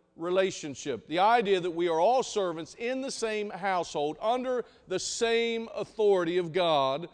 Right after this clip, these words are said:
various responsibilities, but all serving the one and same master, our Lord Jesus Christ.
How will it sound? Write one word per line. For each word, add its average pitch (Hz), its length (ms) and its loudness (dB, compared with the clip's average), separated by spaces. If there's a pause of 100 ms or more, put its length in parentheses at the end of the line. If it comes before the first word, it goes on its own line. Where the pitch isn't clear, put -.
(240)
various 240 680 2
responsibilities, 170 1080 -4
but 147 140 -6
all 170 260 2
serving 156 440 -6
the 135 60 -6
one 165 300 -8
and 147 100 -14
same 180 320 -10
master, 117 500 -14 (480)
our 117 140 -10
Lord 120 260 -12
Jesus 104 400 -16
Christ. 87 500 -18